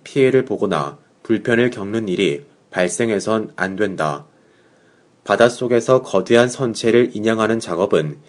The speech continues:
그 자체로 힘들고 어렵고 위험한 일이다.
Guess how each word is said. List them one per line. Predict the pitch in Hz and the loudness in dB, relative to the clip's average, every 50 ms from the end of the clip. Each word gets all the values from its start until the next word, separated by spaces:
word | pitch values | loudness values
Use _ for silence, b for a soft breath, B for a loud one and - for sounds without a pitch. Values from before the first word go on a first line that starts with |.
| b b b b b | b b b b b
그 | - 113 113 | 0 0 0
자체로 | 110 - 90 82 - - 104 101 87 73 73 73 - _ _ _ _ _ | 0 0 -4 -4 -2 0 2 4 4 2 0 -4 -10 _ _ _ _ _
힘들고 | - 139 131 127 127 139 135 127 120 120 139 135 120 - | -8 -6 -6 2 6 6 6 6 8 8 6 6 6 6
어렵고 | 85 90 107 107 - - - 87 73 69 71 - _ _ _ - | 4 2 2 0 0 -2 -2 0 0 0 -4 -8 _ _ _ -2
위험한 | 98 107 104 107 113 117 110 92 | 2 2 4 4 4 2 0 -4
일이다. | 95 92 90 - 76 69 73 71 | -6 -6 -4 -2 -2 -4 -4 -8